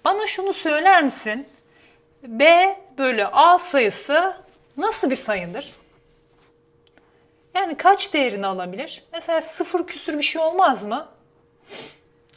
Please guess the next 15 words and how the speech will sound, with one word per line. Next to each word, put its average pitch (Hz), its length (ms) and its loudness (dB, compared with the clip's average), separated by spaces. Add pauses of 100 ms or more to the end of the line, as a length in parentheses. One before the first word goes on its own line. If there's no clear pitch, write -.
Olur 269 320 4
değil 311 100 2
mi? 220 180 0 (960)
Şimdi 262 340 -6 (960)
ne 285 120 -10
demek 208 220 -4
istiyorsunuz 196 500 -12
hocam? 196 280 -10
Hiçbir - 240 -14
şey 233 140 -4
anlamadım. 196 640 -10 (640)
Yani 359 380 2
üçü 285 440 0
dörde 269 420 4
bölersen 254 640 4